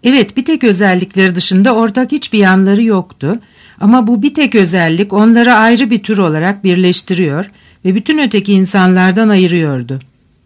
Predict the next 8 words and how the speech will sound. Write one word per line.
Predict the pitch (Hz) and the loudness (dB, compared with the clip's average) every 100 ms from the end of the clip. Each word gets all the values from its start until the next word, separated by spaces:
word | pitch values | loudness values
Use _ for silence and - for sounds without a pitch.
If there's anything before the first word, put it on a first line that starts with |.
| _ _ _ _ | _ _ _ _
Aralarından | 190 214 226 247 262 277 320 | -2 0 2 4 4 2 0
samimi | - 240 247 247 269 | 0 4 6 6 4
olduklarına | 226 175 160 180 170 160 170 214 | 2 0 -4 -4 -2 0 0 0
baş | 233 247 - | 0 -2 -2
başa | 196 202 | -2 -2
kaldığımızda | 202 185 175 170 170 156 196 - | -2 -2 -2 -2 -2 -2 -4 -2
takılır | 202 202 175 202 | -2 0 0 0
gülerdim. | 196 190 185 165 135 131 | 0 0 0 -2 -4 -8